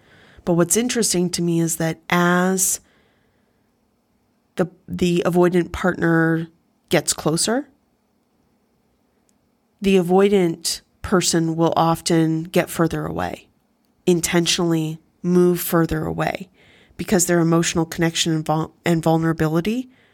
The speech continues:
are a subconscious threat. And what I found was in, in my relationship with a man who was avoidant,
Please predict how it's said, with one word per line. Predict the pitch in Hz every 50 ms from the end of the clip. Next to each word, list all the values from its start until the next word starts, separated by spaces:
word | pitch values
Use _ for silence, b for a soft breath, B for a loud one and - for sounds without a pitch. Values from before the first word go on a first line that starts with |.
| b b b b b b b _ -
are | 175 170 170 170 170 170 - -
a | - 175 170 170
subconscious | 160 - - 165 160 160 - - - 160 156 156 156 - 160 - -
threat. | - - 170 - - - - - - - _ _ _ _ _ _ _ _ _ _ _ _ _ _ _ _ _ _ b b b b b b b b b b b b - -
And | 180 180 175 180 180 175 175 175 175 175 175 170 - - - - _ _ _ _ -
what | - 180 180
I | 180 202 220 233 226
found | 220 - 185 170 165 165 165 165 165 165
was | 175 165 160 160 160 160 160 160 165 160 - - - - - b b b b b b b b b _ _ -
in, | 175 175 165 165
in | - - 170 170
my | 165 165 170
relationship | 165 170 165 165 160 - - 160 160 - 165 -
with | 170 165
a | 165
man | 160 165 160 160 160
who | 160 165
was | 160 156 -
avoidant, | 165 160 170 165 160 160 160 160 160 156 -